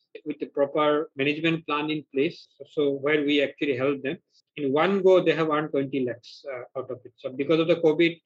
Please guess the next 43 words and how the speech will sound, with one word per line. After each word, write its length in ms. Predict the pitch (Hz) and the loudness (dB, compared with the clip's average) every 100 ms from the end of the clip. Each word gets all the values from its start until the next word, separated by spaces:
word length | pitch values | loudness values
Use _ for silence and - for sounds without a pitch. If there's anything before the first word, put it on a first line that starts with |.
| 151 | -8
uh, 200 | 139 139 156 | -8 -8 -8
things 180 | 156 | -8
have 80 | 156 | -8
stopped 420 | - 160 156 - | -8 -6 -6 -8
a 40 | 147 | -12
little 240 | 135 135 127 127 | -12 -12 -12 -8
bit, 160 | 175 - | -10 -10
but 120 | 147 | -10
we 140 | 143 143 | -2 2
are 100 | 139 | 2
hoping 260 | 131 156 151 | 0 -4 -4
to 80 | |
start 240 | - 135 135 | -4 -4 -4
it 80 | 127 | -4
again 320 | 123 123 117 | -4 -4 -6
now. 100 | 110 _ _ _ | -18 _ _ _
So 140 | - 208 | -6 0
there 200 | 196 233 | 4 4
are 100 | 233 | 4
two 160 | 247 | 4
ways. 220 | 196 151 127 | 6 4 4
Like, 200 | 127 143 | 0 0
one 180 | 156 | 2
is 120 | 190 190 | 4 4
obviously 360 | 165 175 196 | 4 2 0
community-based 580 | 175 156 165 170 175 170 | 0 0 2 2 2 0
tourism, 400 | 151 147 170 185 | -4 -2 -4 -4
by 180 | 143 139 | -2 2
which 320 | 165 175 - | 2 0 -8
the 80 | - | -12
people 340 | - 139 160 | -8 -2 -2
can 200 | 160 147 | 0 -2
be 160 | 143 120 | -2 -2
benefited, 600 | 117 135 143 156 165 208 - _ _ _ | -2 -2 -2 -4 -4 -4 -8 _ _ _
because 220 | 151 160 151 | -2 0 2
this 180 | 160 | 0
is 300 | 208 - - _ _ _ _ _ - | -2 -6 -14 _ _ _ _ _ 0
where 300 | 165 185 190 | 4 4 2
the 120 | 196 - | 0 0
people 380 | 170 180 180 175 | 2 4 4 4
are 160 | 170 | 2
seeing 420 | 165 - 196 170 151 | 0 2 4 4 2
that 160 | 147 | 0